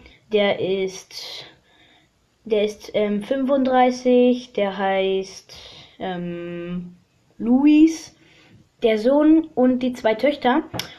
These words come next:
Und, äh, die werden bald noch ein Kind bekommen. Ähm, ja.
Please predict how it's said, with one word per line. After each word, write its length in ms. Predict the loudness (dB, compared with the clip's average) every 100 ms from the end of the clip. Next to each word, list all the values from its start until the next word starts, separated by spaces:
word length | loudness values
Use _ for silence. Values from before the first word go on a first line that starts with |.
| -8
Und, 420 | 0 2 0 -4 -2
äh, 240 | 2 4 4
die 140 | 2
werden 340 | 2 2 2
bald 240 | 2 2 0
noch 140 | -4
ein 180 | -4 -6
Kind 280 | -4 -4 -4
bekommen. 680 | -8 0 0 0 -2 -4 -6 _ -16 -16 -20 _ 0
Ähm, 1000 | 2 4 4 0 -2 -4 -4 -6 -6 -6
ja. 160 | -6